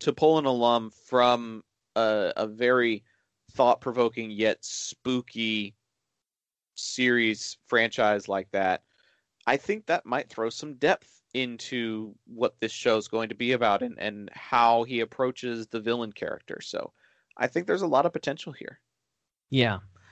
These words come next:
Speaker 2: Um, I'm just, I just went to the Marvel Wiki,
Speaker 1: Uh-huh.
Speaker 2: and I go to Moon Knight, A K A Mark Spector,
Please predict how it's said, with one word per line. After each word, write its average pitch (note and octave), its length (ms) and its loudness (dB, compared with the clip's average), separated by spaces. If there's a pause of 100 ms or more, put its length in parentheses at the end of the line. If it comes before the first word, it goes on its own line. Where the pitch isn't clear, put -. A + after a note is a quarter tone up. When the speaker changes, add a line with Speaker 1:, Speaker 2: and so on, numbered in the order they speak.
(240)
Speaker 2:
Um, B2 420 4
I'm F3 120 8
just, F3+ 260 6
I D3 80 6
just D#3 220 2
went D3 220 2
to D3 120 2
the B2 340 0
Marvel C3+ 1080 6
Wiki, B2+ 680 0 (460)
Speaker 1:
Uh-huh. A2 200 2
Speaker 2:
and B2+ 640 0 (480)
I C3+ 140 4
go C3+ 240 4
to A#2+ 640 0 (560)
Moon F#3+ 300 8
Knight, G2 320 -2
A B2+ 140 -2
K B2+ 320 2
A A#2+ 40 0
Mark B2+ 340 4
Spector, E3+ 560 -2